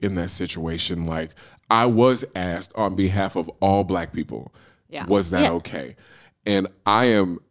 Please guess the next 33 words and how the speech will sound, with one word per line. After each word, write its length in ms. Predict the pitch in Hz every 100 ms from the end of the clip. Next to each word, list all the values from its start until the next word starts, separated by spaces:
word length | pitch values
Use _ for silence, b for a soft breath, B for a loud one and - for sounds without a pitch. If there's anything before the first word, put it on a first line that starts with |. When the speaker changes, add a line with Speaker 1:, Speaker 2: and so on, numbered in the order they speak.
| _ _
Speaker 1:
nineteen 540 | 90 87 92 101 - 90
years 240 | 82 76
old. 260 | 76 76 - _ _ _
Speaker 3:
It's 200 | - -
your 80 | 247
first 320 | - 285 320
Speaker 1:
Fucking 160 | - 220
Speaker 3:
show. 100 | 90
Speaker 1:
moving 440 | 87 95 92 95
to 120 | 92 92
Wyoming. 640 | 87 87 92 90 85 87 -
Speaker 2:
Not 260 | 185 202
in 100 | 233
a 40 | 240
place 300 | 226 190 -
of 120 | 208
power. 540 | 185 139 139 147 196 -
Speaker 1:
No. 280 | 104 156 131
Speaker 2:
Not 300 | 160 160 185
Speaker 3:
In 80 | 233
any 120 | 277
Speaker 2:
in 40 | 302
a, 40 |
Speaker 3:
way. 380 | 285 269 165 165
Speaker 2:
not 200 | 202 254
Speaker 1:
No. 40 |
Speaker 2:
even 140 | 349 262
in 140 | 208
a 40 | 175
place 280 | 165 170 170
of 80 | 156
knowing 560 | 143 135 226 285 190
anybody. 520 | 139 127 123 120 -